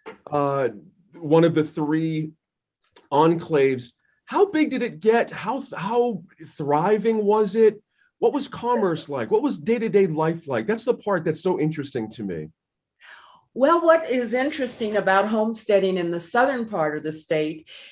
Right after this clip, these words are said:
Speaker 2: is most of the people who homesteaded, homesteaded under the, uh, nineteen sixteen stock raising homestead, which was specific to the West.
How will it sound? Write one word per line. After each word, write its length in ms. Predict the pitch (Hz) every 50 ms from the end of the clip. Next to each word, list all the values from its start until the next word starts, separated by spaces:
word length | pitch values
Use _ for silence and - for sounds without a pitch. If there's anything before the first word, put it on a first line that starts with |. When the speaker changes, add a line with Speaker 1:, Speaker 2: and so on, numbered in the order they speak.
| - _
Speaker 2:
is 360 | - 196 196 196 190 185 -
most 340 | 208 214 214 226 240 233 -
of 80 | 285 202
the 80 | 214
people 400 | - - 240 220 220 202 190 185
who 240 | 180 202 175 160 165
homesteaded, 640 | 202 226 208 220 226 220 - - 185 175 175 170
homesteaded 640 | 175 202 185 180 185 185 - - 180 160 160 170 165 151
under 400 | 151 156 165 156 156 151 151 156
the, 400 | 147 151 147 135 135 131 - - - - - - - - -
uh, 120 | 143 156 151
nineteen 600 | 160 175 180 196 220 214 190 196 202 185 185 175
sixteen 920 | - - - - 196 - - _ _ - - - - 214 196 190 185 180
stock 460 | 180 - - 190 180 202 196 - -
raising 640 | 175 170 160 156 156 - - 135 117 113 98 - - _ - - - - _
homestead, 680 | - 220 202 202 196 190 190 - - 165 139 127 127 127
which 260 | 139 170 165 - -
was 180 | 180 165 160 -
specific 640 | - - 190 185 - - 349 330 - - 311 - -
to 120 | - 285 262
the 100 | 226 240
West. 580 | 214 214 - 120 127 - - - - - -